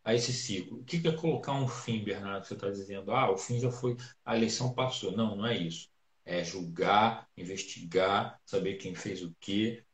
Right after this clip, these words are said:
e punir da maneira que deve ser punida. E não tô falando só do presidente ou de pessoas próximas, ministros, as pessoas que estão na rua, assim como em outros momentos a gente não fez.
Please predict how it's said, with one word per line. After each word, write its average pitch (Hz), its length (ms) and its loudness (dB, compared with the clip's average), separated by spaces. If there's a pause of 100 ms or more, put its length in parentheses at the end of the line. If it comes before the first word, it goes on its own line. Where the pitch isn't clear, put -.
(120)
e 92 480 -6
punir 95 420 0
da 113 120 4
maneira 95 320 2
que - 60 -6
deve 92 160 2
ser - 180 -6
punida. 117 760 0 (220)
E 98 80 -6
não 127 220 4
tô 147 100 2
falando 117 320 2
só 113 240 2
do 104 140 0
presidente 95 720 0
ou 90 60 -6
de 90 300 -6
pessoas 98 440 -2
próximas, 95 500 2
ministros, 92 480 -8 (140)
as 95 120 -6
pessoas 95 300 -4
que - 80 -8
estão 95 180 -8
na 82 140 -4
rua, 120 560 6 (260)
assim - 280 -2
como 127 340 6
em 123 80 6
outros 131 300 6
momentos 117 560 2
a 120 40 0
gente 113 260 -4
não 135 180 0
fez. 110 520 0